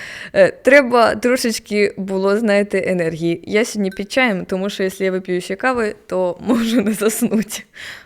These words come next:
Хоча, знаючи мене, я засну в будь-якому випадку, я теж дуже стомилася.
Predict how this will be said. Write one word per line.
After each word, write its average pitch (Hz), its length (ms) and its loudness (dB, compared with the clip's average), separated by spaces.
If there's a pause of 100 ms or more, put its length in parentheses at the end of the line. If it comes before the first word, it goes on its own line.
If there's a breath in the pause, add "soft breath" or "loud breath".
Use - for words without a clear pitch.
Хоча, 349 300 0
знаючи 220 360 -4
мене, 202 300 -2
я 175 80 -4
засну 175 260 -10
в - 20 -8
будь-якому 165 460 -8
випадку, 165 380 -12
я 165 40 -6
теж 196 180 -6
дуже 170 200 -10
стомилася. 156 480 -12